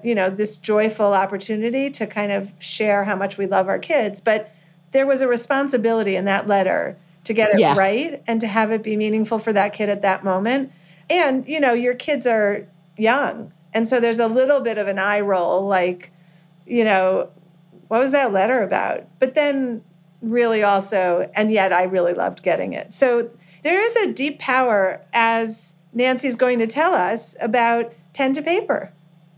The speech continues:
Speaker 1: you know, and just, like,
Speaker 2: Yeah.
Speaker 1: having it there. And, and she says, even if you don't mail it, it still has a lot of power, and maybe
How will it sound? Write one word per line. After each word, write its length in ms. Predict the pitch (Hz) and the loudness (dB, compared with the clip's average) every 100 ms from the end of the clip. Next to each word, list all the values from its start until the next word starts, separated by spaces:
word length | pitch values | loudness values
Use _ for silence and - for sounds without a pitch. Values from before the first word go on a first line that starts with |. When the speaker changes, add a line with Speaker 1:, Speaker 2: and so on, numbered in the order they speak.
| - | -6
Speaker 1:
you 160 | 294 | 0
know, 180 | 302 285 | 2 2
and 160 | 277 262 | 2 0
just, 260 | 277 285 | -2 0
like, 140 | 277 277 | 2 2
Speaker 2:
Yeah. 400 | 160 160 160 156 - _ _ | 2 2 0 -2 -8 _ _
Speaker 1:
having 440 | - 285 320 359 | -2 0 2 0
it 140 | 349 - | -2 0
there. 540 | 233 196 202 214 - | 2 2 2 0 -4
And, 280 | - 226 240 - - | -2 -2 -2 -8 -6
and 400 | 247 240 226 - - - | -2 0 -2 -6 -18 -18
she 260 | - - 339 | -12 -2 0
says, 300 | 359 247 214 226 | 2 2 2 -2
even 300 | 262 254 220 | -2 0 0
if 160 | 202 208 | -2 -6
you 100 | 185 | -10
don't 440 | - 196 294 - | -2 0 0 0
mail 280 | 165 143 - | -2 -2 -2
it, 300 | - - - _ _ _ _ - | -2 -4 -6 _ _ _ _ -2
it 160 | 233 233 | -2 -2
still 260 | - 240 | 0 0
has 320 | 226 220 202 - - | 2 0 -2 -8 -4
a 80 | 196 | 0
lot 400 | 208 208 190 190 | 0 2 2 2
of 100 | 185 | -2
power, 340 | - 185 180 | -4 -2 0
and 200 | 190 202 | 0 -2
maybe 400 | 208 208 208 208 | 0 0 0 -2